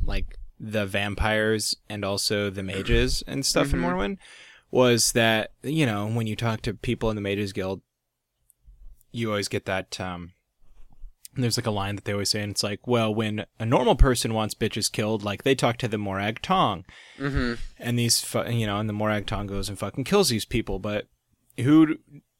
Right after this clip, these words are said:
Speaker 1: who do mages go to when they want someone killed? Well, they go and talk to a vampire.
Speaker 2: <laughs>
Speaker 1: And,
Speaker 2: I
Speaker 1: and I
Speaker 2: never
Speaker 1: was
Speaker 2: really
Speaker 1: like,
Speaker 2: thought of
Speaker 1: "Oh,
Speaker 2: that.
Speaker 1: dude, that's so badass." And it just, like,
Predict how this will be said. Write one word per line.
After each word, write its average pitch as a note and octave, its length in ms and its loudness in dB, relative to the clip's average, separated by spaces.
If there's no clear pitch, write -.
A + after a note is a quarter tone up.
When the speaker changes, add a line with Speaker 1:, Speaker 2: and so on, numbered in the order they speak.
Speaker 1:
who D3 200 4
do C#3 80 4
mages D3 380 4
go A#2+ 180 6
to B2+ 280 4
when C#3+ 160 2
they A3 120 4
want F3 240 4
someone G#2+ 280 -2
killed? F2+ 300 -8
Well, A#2+ 100 2
they F3 140 6
go C3 180 6
and C3+ 120 2
talk A2 220 -2
to D3+ 120 2
a D#3+ 40 2
vampire. B2 840 4
Speaker 2:
<laughs> - 1080 -12
Speaker 1:
And, E3 500 10
Speaker 2:
I A#2+ 140 4
Speaker 1:
and C#3 80 6
I - 20 8
Speaker 2:
never C#3 80 6
Speaker 1:
was C3+ 120 4
Speaker 2:
really B2+ 120 4
Speaker 1:
like, A#2+ 80 0
Speaker 2:
thought A#2+ 200 6
of - 60 0
Speaker 1:
"Oh, - 20 4
Speaker 2:
that. A2+ 200 4
Speaker 1:
dude, E3 220 4
that's D#3 200 2
so F3 280 2
badass." D#3+ 440 6
And D3 100 6
it D3 40 6
just, - 160 2
like, C#3+ 160 2